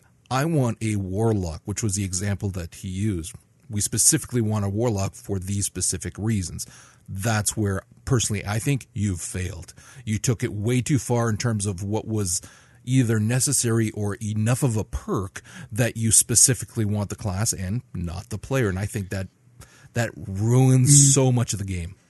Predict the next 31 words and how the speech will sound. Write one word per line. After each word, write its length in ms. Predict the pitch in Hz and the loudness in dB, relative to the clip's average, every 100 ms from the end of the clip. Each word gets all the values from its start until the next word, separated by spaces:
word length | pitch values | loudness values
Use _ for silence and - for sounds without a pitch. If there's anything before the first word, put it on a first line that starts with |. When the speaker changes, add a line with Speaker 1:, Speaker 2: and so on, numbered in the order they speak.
| _ _ _ - | _ _ _ 2
Speaker 2:
Maybe. 460 | 160 160 135 107 98 | 4 4 2 0 0
And 120 | 117 | -2
I 180 | 127 131 | 2 2
don't 180 | 160 | 2
know 140 | 160 151 | 0 0
if 100 | 139 | 0
this, 220 | 139 127 | 0 0
this 240 | 127 127 | 0 -2
could 220 | - 147 135 | 0 -2 0
be, 520 | 127 120 110 104 - - - - - | 0 2 0 -2 -6 -12 -12 -16 -4
it 140 | 113 | -2
could 140 | - 165 | 0 2
be 160 | 160 | 2
just 340 | 127 107 131 - | 2 0 0 2
in 80 | 110 | 2
the 60 | |
way 220 | 98 101 | 2 0
that 140 | 98 92 | -2 -2
the 80 | 95 | -2
response 580 | 85 - 95 92 - | -4 -4 -4 -2 -4
was. 460 | 90 90 107 123 - - - - - _ | -2 0 2 0 -4 -12 -20 -20 -20 _
And, 240 | 107 101 98 | -2 0 0
and 240 | 101 101 | 0 0
I 80 | 101 | 0
think 340 | 101 104 87 | 0 -2 -2
maybe 420 | 104 101 98 95 90 | -2 0 0 0 0
that 360 | 95 92 90 92 - _ _ _ | 0 0 -2 -4 -12 _ _ _
Ian 200 | 107 101 | -2 0
Hazzikostas 760 | 98 95 90 101 95 - 90 - | 0 0 -2 -4 -4 -2 -4 -2
doesn't 380 | 104 92 98 95 | -4 -2 -2 -2
necessarily 960 | 92 - 92 104 95 92 92 90 85 | -4 -4 -2 -2 0 0 0 0 0